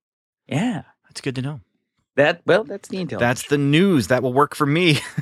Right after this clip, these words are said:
Speaker 2: Yeah, well, you know, uh, that's what happens when you go all timey-wimey on the recording schedule. So, no
Speaker 1: All right,
Speaker 2: news.
Speaker 1: I'm just wondering if I'm gonna move my hands again.
Speaker 2: Well,
Speaker 1: Nobody can see me, but I'm moving 'em.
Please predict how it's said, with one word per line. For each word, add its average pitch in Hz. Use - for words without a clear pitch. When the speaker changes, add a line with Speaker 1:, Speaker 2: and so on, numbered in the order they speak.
Speaker 2:
Yeah, 120
well, 117
you 113
know, 98
uh, -
that's -
what 151
happens 117
when 107
you 104
go 107
all 98
timey-wimey 95
on 95
the 95
recording 90
schedule. 95
So, -
no 285
Speaker 1:
All -
right, 131
Speaker 2:
news. 127
Speaker 1:
I'm 151
just -
wondering 165
if 139
I'm 135
gonna 147
move 135
my 127
hands 123
again. 104
Speaker 2:
Well, 135
Speaker 1:
Nobody 262
can 233
see 285
me, 190
but 147
I'm 156
moving 233
'em. 110